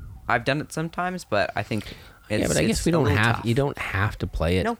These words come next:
Speaker 1: you don't need
Speaker 2: as
Speaker 1: to.
Speaker 2: that at all.
Speaker 1: You don't need to,
Speaker 2: Um,
Speaker 1: but it's, it's, you know, it's a good druid, which I think a lot of people think, "Oh, this would be a good fighter, all the weapons I can make in A C." I, I think it's a good druid.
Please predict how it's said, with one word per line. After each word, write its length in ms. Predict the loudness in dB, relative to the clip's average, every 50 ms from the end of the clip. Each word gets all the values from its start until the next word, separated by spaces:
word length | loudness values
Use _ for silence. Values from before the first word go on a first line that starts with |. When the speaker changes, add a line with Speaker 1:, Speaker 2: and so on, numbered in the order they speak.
| -6 -6
Speaker 1:
you 140 | -4 -2
don't 160 | -2 0 2 2
need 100 | 2 2
Speaker 2:
as 100 | 2 0
Speaker 1:
to. 100 | 0 -2
Speaker 2:
that 220 | -2 -4 -6 -6 -6
at 220 | -6 -6 -6 -6 -10
all. 320 | -12 -12 -12 -12 -14 -12 -10 -12 -12 -12 -14 -18 -16 -10 -6
Speaker 1:
You 100 | -2 0
don't 100 | 2 4
need 220 | 4 6 6 6 6
to, 140 | 6 4 4
Speaker 2:
Um, 180 | 2 0 0
Speaker 1:
but 240 | -2 -2 -2 -4 -4 -10 -20 -20 -20 -20 -20 -20 -20 -20 -20 -20 -20 _ _ _ _ _ _ _ _ -20 -18 -16 -14 -14 -14 -14 -14 -14 -14 -14 -14 -14 -14 -14 -12 -6 -4
it's, 460 | -4 -4 -4 -4 -8 -8 -8 -10 -10 -10 -10
it's, 440 | -10 -8 -10 -12 -12 -14 -16 -20 -20 -20 -20 -20 -20 -16 -10 -6
you 120 | -6 -4
know, 180 | -4 -6 -8 -10 -16 _ _ _ _ _ _ _ _ _ _ _ _ _ _ _
it's 180 | -4 -2 0 0
a 60 | 0
good 140 | 0 -2 -2
druid, 440 | 0 0 2 2 0 0 -2 -6 -8
which 100 | -4 -2
I 80 | -2 0
think 160 | 0 0 0
a 40 | 0
lot 60 | 0
of 60 | 0
people 200 | -2 -6 -8 -6
think, 180 | -6 -4 -2 0
"Oh, 200 | 2 2 2 2
this 100 | 0 -4
would 60 | -6
be 100 | -8 -12 -14
a 40 | -14 _ _
good 180 | -8 -8 -8 -6
fighter, 480 | -6 -6 -4 -4 -2 -4 -4 -4 -6 -6 -4
all 80 | -4
the 80 | -2 -2
weapons 400 | -2 -2 -2 -2 -4 -4 -4 -4
I 200 | -6 -6 -6 -8
can 200 | -8 -6 -6 -4
make 280 | -2 -2 -4 -4 -4 -6
in 380 | -8 -6 -6 -6 -6 -6 -8 -8
A 140 | -6 -6 -6
C." 320 | -6 -8 -10 -10 -10 -10 -10
I, 80 | -8 -6 -6
I 80 | -6
think 200 | -4 -4 -4 -4
it's 160 | -4 -4 -4 -4
a 40 |
good 200 | -4 -4 -4 -4
druid. 360 | -2 -2 -2 -2 -2 -4 -6